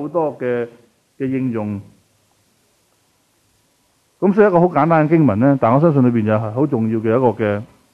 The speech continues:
嘅基礎。好，我哋，呃，好快呢，呃，就睇落去。噉耶穌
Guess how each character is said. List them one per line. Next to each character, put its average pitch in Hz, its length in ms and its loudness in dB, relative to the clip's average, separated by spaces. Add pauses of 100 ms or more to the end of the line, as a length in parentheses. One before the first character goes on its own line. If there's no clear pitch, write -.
嘅 117 80 -20
基 143 180 2
礎。 107 320 -2 (3000)
好， 190 120 2
我 196 160 0
哋， 170 340 2 (160)
呃， 143 160 0
好 196 120 2
快 160 160 2
呢， 175 240 0 (100)
呃， 117 360 -4 (720)
就 113 220 -8
睇 143 180 -6
落 131 120 -2
去。 117 280 -6 (460)
噉 240 200 2
耶 165 180 4
穌 233 420 2